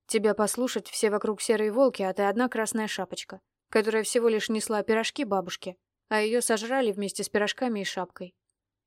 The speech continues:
Катенька, сто восемьдесят сантиметров росту, вздохнула и потупилась. «Да, мол, ты правильно понимаешь. Именно так и было».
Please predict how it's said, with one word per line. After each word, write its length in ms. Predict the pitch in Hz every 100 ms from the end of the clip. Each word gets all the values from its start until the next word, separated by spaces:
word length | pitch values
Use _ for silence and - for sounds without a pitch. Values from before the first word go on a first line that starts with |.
| _
Катенька, 540 | 247 262 269 247 240
сто 220 | 226 - 196
восемьдесят 540 | 202 208 190 185 196
сантиметров 560 | 208 202 208 190 202 226
росту, 400 | 254 - 202 - _
вздохнула 600 | 202 196 214 - 269 247
и 120 | 196
потупилась. 680 | 180 190 190 180 180 180 - _ _ -
«Да, 320 | 208 240 320
мол, 220 | 311 294
ты 160 | - 185
правильно 420 | 214 254 226 185
понимаешь. 560 | 185 180 185 196 - _ _ -
Именно 360 | 262 302 302
так 200 | 302 294
и 40 | 277
было». 320 | 277 214